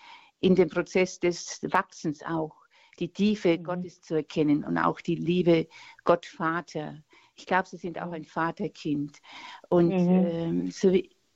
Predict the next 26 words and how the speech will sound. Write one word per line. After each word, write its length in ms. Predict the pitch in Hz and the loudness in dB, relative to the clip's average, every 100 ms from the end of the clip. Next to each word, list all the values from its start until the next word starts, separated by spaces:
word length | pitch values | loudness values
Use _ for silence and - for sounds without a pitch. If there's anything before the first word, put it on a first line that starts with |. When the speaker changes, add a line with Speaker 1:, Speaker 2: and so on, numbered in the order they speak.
| - 196 | -10 -2
Speaker 1:
so 200 | 196 175 | 2 4
wie 120 | 185 | 2
ich 240 | 180 - | 2 2
auch. 420 | 175 180 180 - | 4 4 4 -2
Und 480 | - 180 170 - - | -6 -4 -4 -8 -8
dieses, 300 | 175 170 180 | -6 -2 -4
Speaker 2:
Mhm. 120 | 185 | -2
Speaker 1:
ähm, 420 | 185 196 165 165 175 _ _ - - - - _ _ _ - | -4 -2 -4 -6 -12 _ _ -20 -20 -20 -20 _ _ _ 4
ja, 420 | 170 160 170 196 196 202 _ _ _ _ _ _ _ _ _ _ | 4 6 0 -6 -16 -20 _ _ _ _ _ _ _ _ _ _
wie 220 | 196 208 240 | -10 -8 -6
Christus 420 | 220 247 - 233 | -4 -4 -4 -2
am 160 | 220 208 | 0 2
Kreuz, 480 | 208 214 208 175 _ _ - - | 0 2 0 -6 _ _ -20 -20
in 280 | - 208 202 - _ _ _ _ - | -12 -8 -8 -10 _ _ _ _ -4
der 140 | 196 - - | -4 -6 -4
größten 760 | 208 240 285 - - 247 220 | 2 2 2 -2 -4 0 2
Not. 320 | 208 170 131 - - - _ | 0 -2 -6 -16 -20 -20 _
Gott 200 | 208 208 | -4 0
hätte 200 | 233 226 | 0 0
machen 320 | 220 247 247 | 0 -2 -4
können, 200 | 202 185 170 | -4 -4 -2
Gott 180 | 160 - | -4 -2
Vater, 300 | 175 165 156 | -2 0 0
dass 200 | 165 160 | -2 -4
er 120 | - | 0
ihn, 180 | 156 | 0